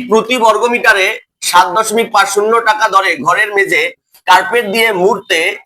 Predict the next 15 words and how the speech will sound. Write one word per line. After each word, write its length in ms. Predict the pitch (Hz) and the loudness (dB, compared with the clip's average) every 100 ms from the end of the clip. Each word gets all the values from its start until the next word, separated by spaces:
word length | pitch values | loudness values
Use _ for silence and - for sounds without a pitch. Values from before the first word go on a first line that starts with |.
| _ _ | _ _
মোট 340 | - 440 196 - - _ _ _ _ - | 2 4 4 0 -10 _ _ _ _ -2
এক 200 | 175 190 | 0 4
হাজার 360 | 214 226 233 233 - | 2 4 4 4 2
একশো 400 | 185 185 - 220 | 0 0 0 0
দুই 260 | 185 165 233 | 0 0 0
দশমিক 420 | 226 240 233 226 214 | 2 0 0 -2 0
পাঁচ 180 | - 185 | 2 2
শূন্য 280 | - 220 233 233 | 2 -2 0 0
টাকা 240 | 226 214 | 0 -2
ব্যয় 260 | 165 185 196 | 2 2 4
হয়। 220 | 165 - - _ _ _ | 2 0 -4 _ _ _
ঘরটির 380 | 135 180 180 196 | -2 -2 0 0
দৈর্ঘ্য 300 | 180 190 208 226 | 2 2 2 2
এবং 120 | 202 196 | 0 -2
প্রস্থ 300 | 185 175 | -2 -2